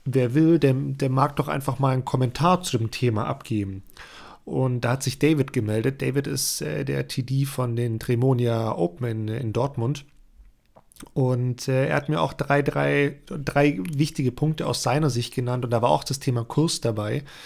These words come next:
Ähm, ich persönlich finde ja auch, dass ein Turnier mit dem Thema Kurs steht oder fällt.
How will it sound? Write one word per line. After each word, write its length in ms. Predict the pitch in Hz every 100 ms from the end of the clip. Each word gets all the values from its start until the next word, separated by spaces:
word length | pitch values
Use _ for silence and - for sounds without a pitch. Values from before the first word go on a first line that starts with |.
| - - - - -
Ähm, 540 | 127 123 117 120 127 -
ich 140 | - -
persönlich 420 | 151 135 135 135
finde 260 | 143 135
ja 140 | 131 123
auch, 200 | 135 147
dass 420 | - 127 - - - - - - - _ - _ _ -
ein 160 | 120
Turnier 920 | - 135 120 120 131 147 156 160 160 -
mit 200 | 127 127
dem 220 | 123 117
Thema 500 | - 135 135 135 127
Kurs 800 | 120 - 139 139 139 - - -
steht 320 | - - 120
oder 140 | 120 104
fällt. 340 | - - -